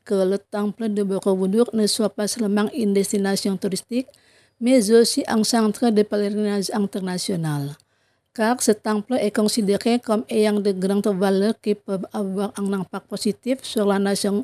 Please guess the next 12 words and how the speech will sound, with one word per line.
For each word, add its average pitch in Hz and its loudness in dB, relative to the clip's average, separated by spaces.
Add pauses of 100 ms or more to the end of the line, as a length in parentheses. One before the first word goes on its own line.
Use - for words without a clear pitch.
et 214 -6
l'État. 170 -6 (720)
C'est 254 2
ce 254 -4
qu'a 240 2
déclaré 214 -2
Fadly 202 0
Zon 214 0 (100)
lors 233 0
d'un 214 0
discours 208 -4
prononcé 208 -2